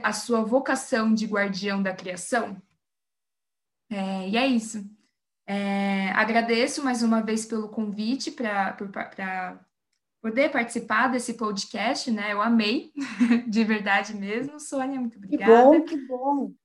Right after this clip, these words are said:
Speaker 1: <laughs> É, um grande abraço a todas e todos.
Speaker 2: E eu quero agradecer a você pela sua disponibilidade e obrigado aí pela provocação, que eu acho que o nosso público vai pensar,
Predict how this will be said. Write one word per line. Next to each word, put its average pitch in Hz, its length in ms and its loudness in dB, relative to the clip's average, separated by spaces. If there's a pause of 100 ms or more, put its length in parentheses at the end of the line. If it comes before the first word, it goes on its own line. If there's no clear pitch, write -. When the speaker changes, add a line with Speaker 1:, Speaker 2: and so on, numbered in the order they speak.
(460)
Speaker 1:
<laughs> 254 400 -6 (440)
É, 220 400 2
um 226 80 4
grande 247 300 2
abraço 262 480 2
a 240 60 -6
todas 233 360 0
e 233 60 -6
todos. 196 540 -6 (1800)
Speaker 2:
E 170 100 -2
eu 185 80 2
quero 185 200 6
agradecer 196 560 2
a 185 80 4
você 180 340 -12
pela 175 220 -8
sua 196 300 -8
disponibilidade 170 1080 -4 (440)
e 147 100 -8
obrigado 185 600 6
aí 208 260 -2
pela 185 480 -4 (260)
provocação, 202 920 -2
que 156 320 -20 (480)
eu 165 160 -2
acho 175 260 0
que 196 80 -20
o 185 60 -18
nosso 196 320 -6
público 185 460 -14
vai 190 140 4
pensar, 185 680 -4